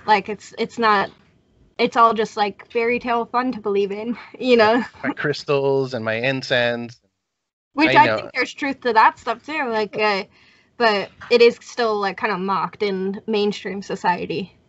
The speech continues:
Speaker 2: Well, and the way I see it is, is, like, you see the old Egyptian paintings, um, you know, uh, uh, wearing, like, masks of animals and stuff, and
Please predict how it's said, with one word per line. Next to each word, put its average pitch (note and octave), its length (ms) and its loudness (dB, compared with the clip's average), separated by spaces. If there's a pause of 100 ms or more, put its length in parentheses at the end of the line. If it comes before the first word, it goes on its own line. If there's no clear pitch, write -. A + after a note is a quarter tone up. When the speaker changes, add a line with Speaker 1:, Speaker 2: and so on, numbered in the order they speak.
(360)
Speaker 2:
Well, G3 180 6
and D#3 160 -2
the D#3+ 60 2
way F#3+ 180 4
I F3+ 160 4
see C3+ 240 -6
it B2 200 -2
is, A#2+ 380 -8
is, A#2 220 -12 (240)
like, C3 160 -12
you C#3 120 -10
see F#3 180 -10
the D#3+ 100 -2
old C#3 240 -2
Egyptian B2 440 -4
paintings, B2+ 580 -6 (420)
um, G#2+ 400 -2 (800)
you B2 80 -4
know, A2 220 -4 (100)
uh, G#2 80 -10 (180)
uh, A2 100 -8 (140)
wearing, C3+ 260 2
like, A#2 200 -2
masks B2 460 -2
of A#2 100 -4
animals B2+ 480 -2
and C3 80 -12
stuff, B2+ 380 0
and G#2+ 220 -8